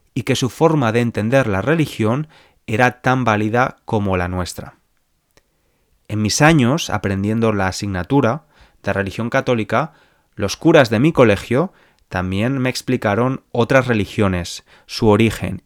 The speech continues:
y las cosas en común con la nuestra, siempre con respeto. Por eso, me entristece profundamente ver cómo algunos padres insisten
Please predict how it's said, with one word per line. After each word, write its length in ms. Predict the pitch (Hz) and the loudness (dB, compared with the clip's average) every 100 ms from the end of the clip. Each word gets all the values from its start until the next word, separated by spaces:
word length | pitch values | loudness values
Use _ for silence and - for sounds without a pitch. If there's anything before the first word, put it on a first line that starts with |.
| - | -2
y 100 | 127 | 2
las 260 | 117 107 | 4 2
cosas 460 | - 156 180 107 - | 0 0 2 -2 0
en 140 | 147 | -2
común 460 | 131 110 107 123 151 - _ _ | 0 0 2 0 -2 -10 _ _
con 180 | 110 98 | 2 2
la 100 | 90 | 2
nuestra, 500 | 92 - - 87 - _ _ - _ | -2 -6 -6 -10 -10 _ _ -20 _
siempre 480 | - 131 117 113 147 | -4 0 0 0 -2
con 200 | - 110 | -2 -4
respeto. 600 | - 92 - 90 - - _ _ _ _ _ _ _ _ _ _ _ _ _ _ _ | -4 -8 -6 -6 -6 -14 _ _ _ _ _ _ _ _ _ _ _ _ _ _ _
Por 180 | 107 107 | 0 2
eso, 440 | 170 - 113 185 _ _ _ _ - | 2 0 -4 -6 _ _ _ _ -4
me 140 | 110 | -2
entristece 640 | 107 101 98 - 147 123 | -2 -4 -4 -2 0 -2
profundamente 1000 | - 95 - 143 156 139 127 113 107 123 _ _ _ | -4 -6 -2 0 2 2 -2 -2 -4 -4 _ _ _
ver 360 | - 104 151 156 | -4 2 2 2
cómo 200 | 120 101 | 0 0
algunos 400 | 95 151 160 - | 2 0 0 0
padres 580 | 139 131 113 127 - _ | 2 2 0 -4 -8 _
insisten 800 | 165 170 - 151 - 117 120 | -2 -2 0 -2 -2 -4 -6